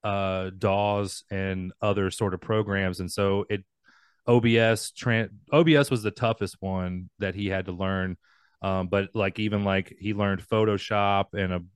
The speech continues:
and, uh, and a little bit of DaVinci, um,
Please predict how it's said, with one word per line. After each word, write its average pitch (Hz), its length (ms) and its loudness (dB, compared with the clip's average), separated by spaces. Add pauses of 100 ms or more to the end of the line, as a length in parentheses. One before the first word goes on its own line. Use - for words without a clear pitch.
and, 92 320 -6
uh, 87 580 -4 (220)
and 92 420 -6 (120)
a 107 80 0
little 117 280 2
bit 107 160 0
of 101 100 0
DaVinci, 95 680 -2 (440)
um, 85 580 -4